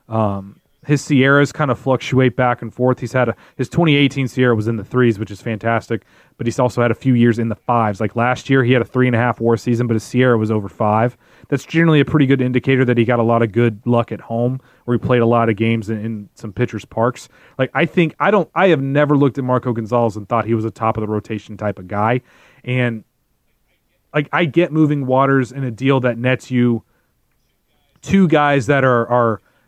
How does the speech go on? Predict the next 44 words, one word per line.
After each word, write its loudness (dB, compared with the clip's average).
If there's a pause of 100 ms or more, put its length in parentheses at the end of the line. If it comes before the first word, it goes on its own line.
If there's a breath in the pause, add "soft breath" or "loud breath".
going 0
to 0
help -2
you 2
out 2
but -4
not -2
be -6
star 0
players. -6 (340 soft breath)
Um, -2 (320)
I, -6 (1000)
<sighs> -
I -8
don't, 0 (760)
as 0
much 2
as 2
I 4
hated 2
on 2
Minter 2
coming 0
into 2
the 2
season, 0
Minter 2
has 2
been, 0
really 4
been 2
one 2
of -2
the -2
linchpins -2
in -6
a, -6
in -6
a -2
really, 2
really 2
good -4
bullpen. -4 (440 soft breath)
Um, -2